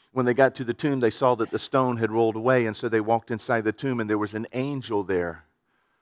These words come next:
And the angel said to the women, "Why do you seek the living among the dead? He is risen. He is alive." And then he said, "Go and tell the disciples and Peter that he is risen and that he is alive."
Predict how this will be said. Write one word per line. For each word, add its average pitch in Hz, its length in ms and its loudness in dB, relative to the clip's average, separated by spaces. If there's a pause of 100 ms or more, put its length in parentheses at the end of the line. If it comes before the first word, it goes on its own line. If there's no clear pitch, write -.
(480)
And 127 120 2
the 123 140 4
angel 139 320 2
said 131 540 4
to 143 320 0
the 113 160 0
women, 139 360 0
"Why 131 280 4
do 135 80 -2
you 127 160 0
seek 139 300 -2
the 113 100 4
living 123 400 2
among 113 300 0
the 120 100 0
dead? 123 480 2 (840)
He 147 160 2
is 107 220 0
risen. 120 600 0 (800)
He 147 220 6
is 127 120 6
alive." 113 800 0 (440)
And 120 120 -2
then 143 120 4
he 147 80 2
said, 127 340 0
"Go 151 340 4
and 135 120 -4
tell 151 240 2
the 127 100 0
disciples 117 840 -2
and 104 160 -6
Peter 147 600 0 (280)
that 135 160 2
he 139 200 2
is 120 200 0
risen 127 480 0
and 101 160 -2
that 95 120 0
he 127 220 0
is 110 300 2
alive." 107 560 -2